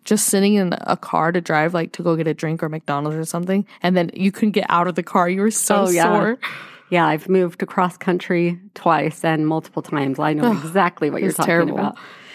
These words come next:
Speaker 2: But just on our little weekend thing, that we went to Midway, Utah.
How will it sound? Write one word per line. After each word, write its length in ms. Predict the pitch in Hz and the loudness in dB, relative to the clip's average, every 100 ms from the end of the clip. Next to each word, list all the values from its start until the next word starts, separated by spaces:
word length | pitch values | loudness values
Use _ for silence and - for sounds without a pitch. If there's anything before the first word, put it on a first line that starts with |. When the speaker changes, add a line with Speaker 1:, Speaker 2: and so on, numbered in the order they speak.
| - - _ | -20 -20 _
Speaker 2:
But 480 | - 226 165 170 - _ 190 | 0 2 2 0 -4 _ -2
just 260 | 240 - | -2 2
on 140 | 208 190 | 2 4
our 140 | 180 | 4
little 260 | 180 175 170 | 2 2 2
weekend 400 | 202 - 160 156 | 0 2 0 2
thing, 260 | 151 151 | 0 0
that 180 | 147 151 | 0 0
we 80 | 156 | 0
went 280 | 165 185 - | 0 0 -2
to 100 | 170 | -2
Midway, 340 | 165 170 165 | 0 0 0
Utah. 420 | 151 156 - - | 0 -2 -4 -8